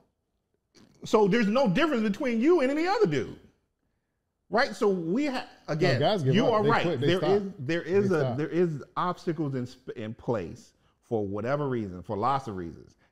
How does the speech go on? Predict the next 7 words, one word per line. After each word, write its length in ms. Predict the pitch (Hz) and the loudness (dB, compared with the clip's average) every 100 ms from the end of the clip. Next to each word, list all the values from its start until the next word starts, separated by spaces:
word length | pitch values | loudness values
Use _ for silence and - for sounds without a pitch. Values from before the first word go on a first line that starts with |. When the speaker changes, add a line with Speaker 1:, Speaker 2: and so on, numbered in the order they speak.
| _ 92 | _ -10
Speaker 1:
that 400 | 107 95 - - _ | -10 -10 -14 -20 _
keep 300 | - 160 131 | -4 -2 0
us 140 | 110 - | -2 -4
from 240 | 98 90 | -12 -12
that. 220 | 73 - - | -14 -14 -8
And 300 | 101 98 95 | -6 -4 -2
these, 440 | 117 113 107 | 0 0 -2